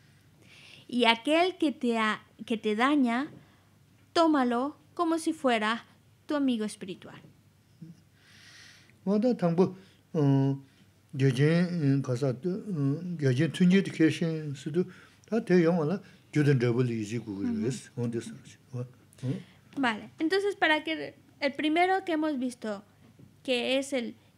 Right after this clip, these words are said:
Speaker 1: el que nosotros podamos las circunstancias adversas, verlas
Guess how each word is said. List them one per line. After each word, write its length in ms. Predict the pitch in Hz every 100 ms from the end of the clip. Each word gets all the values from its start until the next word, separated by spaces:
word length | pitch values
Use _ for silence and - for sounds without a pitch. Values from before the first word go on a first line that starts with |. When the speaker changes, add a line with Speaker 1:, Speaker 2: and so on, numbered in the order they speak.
| _
Speaker 1:
el 400 | - 226 220 214 -
que 100 | 220
nosotros 480 | 226 269 311 381
podamos 720 | 359 311 277 277 262 208 196 - _ - _
las 280 | - 220 214
circunstancias 1200 | - 220 226 226 214 269 302 330 - 359 339 339 294
adversas, 720 | 247 247 277 302 269 226 220
verlas 840 | 240 294 339 339 294 247 233 -